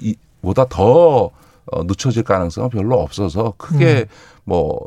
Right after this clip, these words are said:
Speaker 1: 이 소주성의 핵심이 최저임금인데 최저임금
Speaker 2: 음.
Speaker 1: 문제가 우리 사회 이슈가 되겠냐라고
Speaker 2: 음.
Speaker 1: 하는 생각은 좀 들죠.
Speaker 2: 예.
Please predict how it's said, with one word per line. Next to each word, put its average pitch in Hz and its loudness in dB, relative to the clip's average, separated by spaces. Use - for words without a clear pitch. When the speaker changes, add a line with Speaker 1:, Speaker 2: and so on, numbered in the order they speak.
Speaker 1:
이 76 -6
소주성의 156 2
핵심이 175 -4
최저임금인데 101 -2
최저임금 117 0
Speaker 2:
음. 98 -4
Speaker 1:
문제가 87 -4
우리 98 -10
사회 107 -2
이슈가 101 -4
되겠냐라고 90 -2
Speaker 2:
음. 156 4
Speaker 1:
하는 131 2
생각은 95 -6
좀 104 -12
들죠. 90 -16
Speaker 2:
예. 110 2